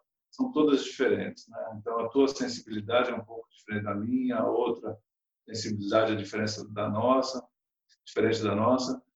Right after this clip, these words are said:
E a sensibilidade é um filtro que nós temos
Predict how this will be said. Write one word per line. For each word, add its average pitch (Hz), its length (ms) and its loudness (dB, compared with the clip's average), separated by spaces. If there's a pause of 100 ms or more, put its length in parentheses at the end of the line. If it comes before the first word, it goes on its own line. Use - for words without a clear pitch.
(480)
E 110 840 4
a 107 80 4
sensibilidade 135 1120 4
é 117 420 -2
um 135 320 0 (240)
filtro 151 440 4
que - 100 -20
nós 104 280 -10
temos 120 680 -2